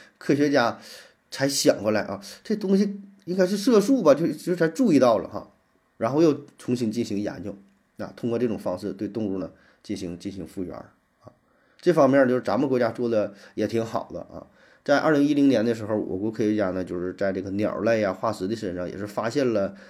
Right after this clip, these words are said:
这些色素体，然后也是开启了利用色素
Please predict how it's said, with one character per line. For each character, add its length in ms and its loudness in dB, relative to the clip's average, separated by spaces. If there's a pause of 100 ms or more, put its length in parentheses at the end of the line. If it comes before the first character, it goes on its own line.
(140)
这 160 -4
些 720 -4
色 180 -4
素 160 -4
体， 200 -8 (320)
然 120 -12
后 60 -8
也 100 -10
是 140 -14
开 260 -6
启 140 -10
了 140 -14
利 100 -8
用 180 -6
色 220 -4
素 240 -6